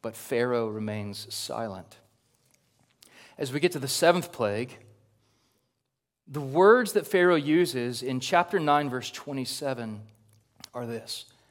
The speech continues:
He says, "I have sinned. The Lord is in the right, and I and my people are in the wrong."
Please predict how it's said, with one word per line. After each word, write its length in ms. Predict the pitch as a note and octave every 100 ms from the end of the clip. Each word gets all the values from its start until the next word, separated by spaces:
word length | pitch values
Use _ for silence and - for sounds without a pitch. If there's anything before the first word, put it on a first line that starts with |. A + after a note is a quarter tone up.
| _ _ _ _ _
He 80 | -
says, 200 | B2+ A#2+ -
"I 220 | A#2 C#3+
have 480 | D#3+ C3 C3+ C3+ - -
sinned. 600 | - - D3+ B2 G#2 G2+ - _ _ _ _ _ _ _
The 200 | C#3 C#3
Lord 580 | B2+ D3+ E3+ C3 A2+ A2
is 180 | C#3+ A#2
in 160 | C#3+
the 120 | C3 A2+
right, 540 | B2 B2+ A2+ G2 - - _ _ _ _ _ _ _ -
and 140 | C#3
I 340 | C3 C#3 C#3 C3+
and 200 | A2 A#2+
my 180 | B2 C3
people 640 | C3 C#3+ C#3+ A2+ A2 - _ _
are 140 | - A#2+
in 180 | B2
the 80 | A2
wrong." 680 | F#2+ G2+ G#2+ G#2 F#2+ F2+